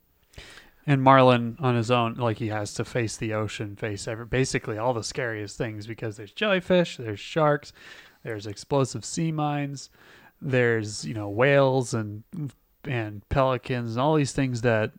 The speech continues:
you know, are deadly to fi-, 'cause the ocean's a scary place. It can, it can do some damage, but,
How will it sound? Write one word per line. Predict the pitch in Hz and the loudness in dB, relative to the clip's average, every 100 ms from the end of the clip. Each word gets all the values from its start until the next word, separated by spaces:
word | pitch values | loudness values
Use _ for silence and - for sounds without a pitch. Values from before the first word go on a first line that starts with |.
| - | -12
you | 120 | -8
know, | 110 101 | -6 -6
are | 101 | -6
deadly | 104 117 113 104 | -2 -2 0 -4
to | |
fi-, | 104 - | -4 -6
'cause | - 135 | -2 0
the | 175 | 2
ocean's | 233 - 185 | 0 0 -4
a | 175 | -6
scary | - 180 175 | -4 -4 -4
place. | 202 147 - | -4 -4 -4
It | 110 | -8
can, | 113 117 | -8 -8
it | 139 - | -8 -8
can | 127 120 | -8 -6
do | 127 | -4
some | 127 135 | -4 -6
damage, | 123 123 107 101 - | -6 -4 -6 -8 -2
but, | 120 113 | 0 0